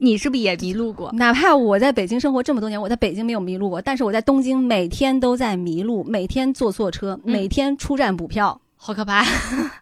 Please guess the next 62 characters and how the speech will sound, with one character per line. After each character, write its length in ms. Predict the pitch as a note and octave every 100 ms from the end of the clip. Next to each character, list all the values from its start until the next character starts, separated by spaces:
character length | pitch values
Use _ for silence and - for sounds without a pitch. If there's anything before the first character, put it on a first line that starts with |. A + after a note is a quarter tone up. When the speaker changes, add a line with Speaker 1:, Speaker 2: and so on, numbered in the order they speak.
| _ -
Speaker 2:
东 180 | E4 E4
京 320 | D#4+ D#4 D4
交 180 | C#4 C4+
通 120 | C4+
网 120 | A#3+
络 80 | F#3+
非 240 | - D4
常 120 | -
的 80 | G3
恐 240 | F#3+ F3 E3+
怖。 200 | F3+ - _
Speaker 1:
嗯， 800 | A#3+ B3 A#3+ A#3+ A#3 A3+ A3 G#3 A3
那 120 | D4
我 120 | G#3+
可 120 | G3+
以 140 | B3 A3+
理 240 | G3+ G#3+
解 140 | A3
美 180 | G#3+ F#3
津 180 | F3 G3+
卫 120 | G#3+ G#3
为 120 | G3+
什 100 | G3
么 80 | E3+
绝 180 | F3 -
望 160 | - F3+
了。 80 |
Speaker 2:
是 260 | E3 - D#4
的。 400 | A#3 G3 F3+ F#3
Speaker 1:
嗯。 340 | A3+ A3 G3 F#3
Speaker 2:
就 80 | -
正 180 | F4+
当 120 | D#4+ D4+
他 120 | D#4
绝 180 | D4 G3+
望 120 | A#3
的 60 | A3
靠 140 | B3+
在 100 | G#3+
墙 220 | - E3
上 160 | G3+ G#3
站 200 | B3+ G#3
着 80 | F#3
的 140 | F3
时 160 | F3 F3
候， 260 | F#3+ F3 - - _
睡 260 | - - C#4
过 220 | A#3 G#3+
头 220 | F3 F3+
起 260 | G3+ - G3
晚 180 | A3 -
的 120 | F3+
聪 340 | - C#4+ C#4+
介 260 | D4 D4+ G3
捡 200 | A3 E3+
到 160 | G3 A3
了 80 | F3+
他。 320 | G#3 G3 F3+
<laughs> 800 | - - D#4 - - - - -
真 140 | - D4+
的 80 |
是 120 | D#4+